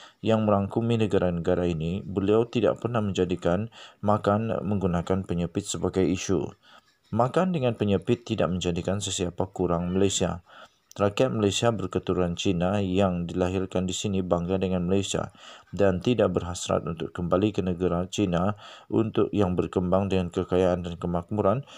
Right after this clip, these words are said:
walaupun diberi peluang untuk berbuat demikian, katanya.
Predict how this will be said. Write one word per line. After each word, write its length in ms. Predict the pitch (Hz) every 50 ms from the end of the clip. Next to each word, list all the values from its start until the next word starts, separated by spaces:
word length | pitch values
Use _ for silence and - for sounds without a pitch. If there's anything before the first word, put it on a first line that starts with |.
| - - _
walaupun 400 | - 151 151 151 143 156 143 135
diberi 400 | 120 107 101 90 95 90 95 87
peluang 480 | - - 90 87 85 82 85 85 85 82
untuk 160 | 80 71 78
berbuat 400 | 85 85 78 78 85 82 - -
demikian, 560 | 85 90 95 98 85 92 87 85 85 90 87
katanya. 560 | - 78 - - 78 73 73 78 85 - -